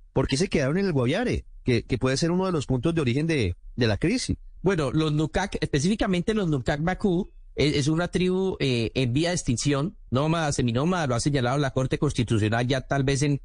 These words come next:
Speaker 2: en, en tres, en tres autos. De hecho, en el parque principal, eh, esto es antagónico, en el parque principal de San José del Guaviare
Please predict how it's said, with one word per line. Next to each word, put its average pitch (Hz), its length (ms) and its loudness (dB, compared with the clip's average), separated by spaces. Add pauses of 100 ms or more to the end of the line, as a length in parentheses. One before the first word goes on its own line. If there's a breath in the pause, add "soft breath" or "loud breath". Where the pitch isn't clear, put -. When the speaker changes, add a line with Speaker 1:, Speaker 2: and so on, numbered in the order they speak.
Speaker 2:
en, 110 240 2
en 107 160 2
tres, 135 320 0
en 110 200 0
tres 117 200 0
autos. 185 320 0
De 143 80 2
hecho, 160 160 -2
en 156 80 2
el 131 80 -2
parque 135 240 -2
principal, 139 680 0 (140)
eh, 131 220 2
esto 165 160 0
es 156 60 0
antagónico, 147 640 0
en 113 60 0
el 110 60 -4
parque 131 260 0
principal 139 400 2
de 156 80 2
San 165 160 0
José 123 200 0
del 151 120 2
Guaviare 135 540 0